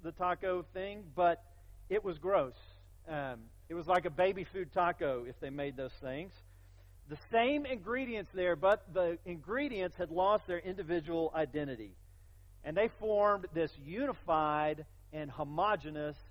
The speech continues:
and gross taco. So, that's kind of the theme of the message today, is how do you maintain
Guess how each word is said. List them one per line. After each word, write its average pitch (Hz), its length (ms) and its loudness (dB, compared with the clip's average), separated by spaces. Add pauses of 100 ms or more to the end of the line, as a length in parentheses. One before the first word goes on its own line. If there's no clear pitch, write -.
(320)
and 160 200 -6 (100)
gross 165 460 4 (480)
taco. 135 420 -4 (1900)
So, 202 320 8 (1600)
that's 196 200 -6
kind 247 200 -2
of 175 100 -4
the 175 120 -2 (120)
theme 226 320 -4
of 180 120 -2
the 170 80 -6
message 175 440 -2
today, 151 320 0
is 127 100 -8 (100)
how 214 300 0
do 233 120 -6
you 220 140 -10
maintain 170 880 -6